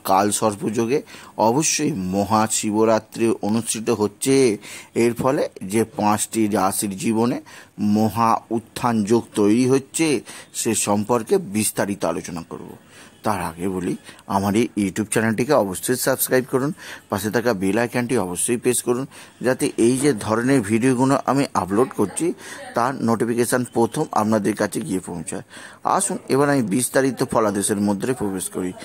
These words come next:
আমার আজকের গবেষণার বিষয় পাঁচ রাশির মহা উত্থান যোগ। মহা উত্থান যোগ কাকে বলে? যখন কোনো রাশি তার অবস্থা থেকে সম্পূর্ণ বিপরীত মুখে,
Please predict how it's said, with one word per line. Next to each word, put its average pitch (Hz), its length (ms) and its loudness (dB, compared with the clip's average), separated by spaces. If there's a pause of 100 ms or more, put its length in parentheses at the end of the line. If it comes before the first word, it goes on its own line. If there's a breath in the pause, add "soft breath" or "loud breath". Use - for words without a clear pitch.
(280 loud breath)
আমার 101 360 4 (180)
আজকের 101 540 2
গবেষণার 143 680 0
বিষয় 147 400 2 (180)
পাঁচ 110 440 2
রাশির 107 840 2 (460 loud breath)
মহা 113 580 2 (120)
উত্থান 120 480 -2
যোগ। 85 180 -8 (560 loud breath)
মহা 156 540 4
উত্থান 190 440 0
যোগ 196 220 4
কাকে 160 360 2
বলে? 131 680 4 (380)
যখন - 340 2 (380 loud breath)
কোনো 110 360 4
রাশি 101 540 0 (360 loud breath)
তার 113 200 4 (140)
অবস্থা 127 500 4
থেকে 135 320 -2
সম্পূর্ণ 135 880 2
বিপরীত 120 680 4
মুখে, 131 580 4